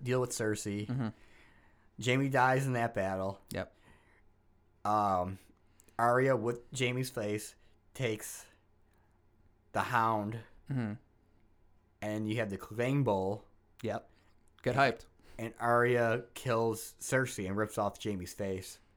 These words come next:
Speaker 2: I would watch that. I think Tyrion's not gonna survive this. And I don't
Speaker 1: I think he's gonna betray Dany somehow.
Speaker 2: I think, I think Dany will at least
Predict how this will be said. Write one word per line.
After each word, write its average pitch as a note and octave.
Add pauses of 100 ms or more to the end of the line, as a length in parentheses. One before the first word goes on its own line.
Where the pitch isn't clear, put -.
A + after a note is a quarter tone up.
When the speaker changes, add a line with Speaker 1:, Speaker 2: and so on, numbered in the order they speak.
(260)
Speaker 2:
I G#2+
would G#2+
watch F#2+
that. E2 (1500)
I A2+
think D3
Tyrion's A#2+
not E2+
gonna E2
survive -
this. - (400)
And G#2
I F2+ (180)
don't A2
Speaker 1:
I C3+
think C#3
he's B2+
gonna A2+
betray G2+
Dany A#2
somehow. G#2+ (460)
Speaker 2:
I A2
think, A#2+ (1040)
I A#2+
think C3+
Dany A#2+
will A2+
at F2+
least A2+